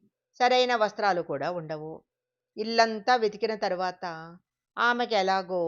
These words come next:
ఒక ఉసిరికాయ లభిస్తుంది. ధర్మపరురాలైన ఆ ఇల్లాలు తలుపు చాటు నుంచే ఉసిరికాయను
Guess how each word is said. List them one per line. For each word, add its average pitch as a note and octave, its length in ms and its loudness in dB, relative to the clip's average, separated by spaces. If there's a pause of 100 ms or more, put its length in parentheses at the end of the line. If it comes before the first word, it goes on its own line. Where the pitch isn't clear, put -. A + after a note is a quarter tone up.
(260)
ఒక A#3 220 -2
ఉసిరికాయ F3 460 -6
లభిస్తుంది. D3 640 -8 (960)
ధర్మపరురాలైన A#3 920 2
ఆ G#3+ 240 2
ఇల్లాలు F#3+ 400 -2 (600)
తలుపు G#3 340 -2
చాటు A#3 300 4
నుంచే A3+ 280 0
ఉసిరికాయను G3 760 -4